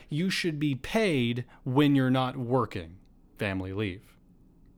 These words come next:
And our country was not founded the, uh, on the idea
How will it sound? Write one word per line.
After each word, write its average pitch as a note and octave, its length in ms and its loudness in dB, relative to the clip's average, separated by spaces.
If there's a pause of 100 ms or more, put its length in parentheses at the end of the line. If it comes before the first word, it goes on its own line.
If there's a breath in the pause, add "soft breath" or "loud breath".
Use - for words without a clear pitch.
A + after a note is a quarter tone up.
(420)
And F3+ 140 2
our F#3 100 2
country A3+ 440 0
was E3+ 180 -2
not A#3 400 -2
founded A3+ 380 0
the, G3+ 140 0
uh, F3+ 460 -4
on F#3 360 -4
the E3+ 140 0
idea D3+ 880 2